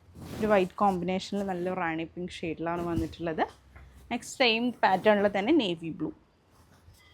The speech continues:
നല്ല കംഫർട്ടബിൾ ആയിട്ട് വെയർ ചെയ്യാൻ പറ്റുന്ന ഒരു പാറ്റേൺ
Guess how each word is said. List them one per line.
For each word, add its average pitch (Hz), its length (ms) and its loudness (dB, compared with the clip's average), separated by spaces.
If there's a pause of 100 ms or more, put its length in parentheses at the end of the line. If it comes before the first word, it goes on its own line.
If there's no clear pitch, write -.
(260)
നല്ല 262 220 6
കംഫർട്ടബിൾ 226 520 4
ആയിട്ട് 220 200 4
വെയർ 196 160 6
ചെയ്യാൻ 196 160 2
പറ്റുന്ന 196 260 -2
ഒരു 190 120 -2
പാറ്റേൺ 185 340 4